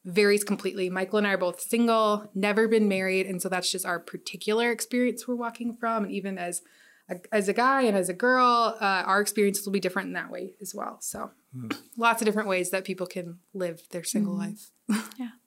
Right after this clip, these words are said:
Speaker 3: that's good. So what are some of the challenges that you each experience, uh, as a single person in the church, whether that be here at Blackhawk, but you also have been a part of other churches, uh, so maybe even the church experience overall?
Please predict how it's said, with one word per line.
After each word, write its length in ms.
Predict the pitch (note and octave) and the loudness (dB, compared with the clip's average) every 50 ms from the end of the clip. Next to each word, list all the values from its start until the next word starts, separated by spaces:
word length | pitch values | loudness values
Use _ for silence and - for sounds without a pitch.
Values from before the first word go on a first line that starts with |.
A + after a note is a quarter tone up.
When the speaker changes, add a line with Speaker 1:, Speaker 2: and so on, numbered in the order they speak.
| _ _ _ | _ _ _
Speaker 3:
that's 180 | - - - - | -20 -20 -20 -14
good. 240 | - B3+ B3 A3+ A3+ - _ _ _ - - - - - - - - _ - | -10 -8 -8 -8 -8 -10 _ _ _ -20 -20 -20 -20 -20 -20 -20 -20 _ -2
So 140 | - D#4 D4+ | 0 2 4
what 80 | D#4 F4+ | 4 4
are 60 | G4+ | 4
some 140 | - B4 A#4 | 2 2 2
of 80 | A4 - | 2 2
the 40 | - | 2
challenges 480 | A3+ G#3+ F#3+ F#3+ G#3 G#3+ G3+ F#3+ F3+ F#3 | 2 2 4 4 4 4 4 2 2 2
that 240 | - F3+ E3 - - - G3 | 2 0 0 0 0 -4 -2
you 640 | F#3+ G#3+ A3 A3 A3 A3 A3 A3 A3 A3 A3 G#3+ - - | -2 0 2 2 4 4 4 4 4 4 2 2 0 0
each 320 | - G3 G3 G3 F#3 - - - G3 F#3+ - - - - - - | 0 0 0 0 0 -2 -4 -4 -4 -4 -4 -6 -6 -6 -2 -2
experience, 840 | F#3 F3 F3 E3 D#3 D3+ D3 C#3+ C#3+ C#3 - - - - - - - - _ _ | -2 0 0 0 -2 -2 -2 -2 -4 -4 -4 -4 -4 -4 -4 -4 -8 -10 _ _
uh, 220 | - E3+ E3 D#3+ - | -2 0 0 0 0
as 220 | - F#3 F#3+ G3+ G#3+ | 2 2 2 2 2
a 60 | G#3 | 0
single 300 | G#3 - G3+ F#3+ F#3 F3+ | 0 0 0 0 -2 -2
person 680 | F3+ - F#3 F3 - - - F3+ E3+ E3+ E3 E3+ E3 - - | -2 -2 -4 -4 -2 -4 -4 -2 -2 0 0 0 -2 -4 -4
in 220 | - F3+ E3+ E3 E3 | -4 -2 -2 -2 -2
the 100 | D#3 D3+ | -2 -2
church, 360 | - - - - - - - | -2 -2 -2 -4 -4 -4 0
whether 160 | F#3 F3 E3+ | 0 0 2
that 260 | E3+ E3 D3+ - - - | 2 2 0 0 -2 -4
be 180 | F3+ D#3 D3+ | -4 -2 -2
here 280 | - - - E4+ F4 F4 | -2 0 2 4 4 4
at 120 | D#4 C#4+ | 4 2
Blackhawk, 300 | C#4+ C#4+ C#4 C#4 C#4+ C4+ - | 2 0 0 0 -2 -2 0
but 120 | - A3 - | 0 0 0
you 140 | A3+ A3 | 2 2
also 240 | - F#3+ G3+ - A#3 | 2 2 2 0 0
have 120 | G#3+ G#3 F#3+ | 0 0 0
been 120 | G3 F#3+ | 0 0
a 40 | F#3 | 0
part 140 | G3 G3 E3+ | 0 0 0
of 100 | D#3+ - | 0 0
other 240 | - - - F3 | -2 -2 -2 -2
churches, 580 | F3+ - A#3 A3 - - C#4+ E4 F4+ F4 - - - - | -2 -2 -4 -2 0 2 2 2 2 0 -2 -4 -4 -2
uh, 260 | G#3 G3 F#3+ F3+ - | 0 0 0 -2 -2
so 260 | - - G#3 F#3+ F#3 | -2 -2 0 0 0
maybe 280 | F#3 F#3 F3+ F3 F3+ F3+ | 0 -2 -2 -2 -4 -2
even 340 | - - F3+ E3+ F3 E3 | -2 -2 -2 0 -2 -2
the 80 | D#3+ D#3+ | -4 -4
church 260 | - - D#3 - - | -4 -6 -6 -8 -8
experience 520 | D3 C#3+ - - - C#3 - - - - - | -10 -10 -8 -6 -6 -6 -6 -6 -8 -10 -12
overall? 360 | - - - - - G3+ | -12 -10 -10 -10 -10 -10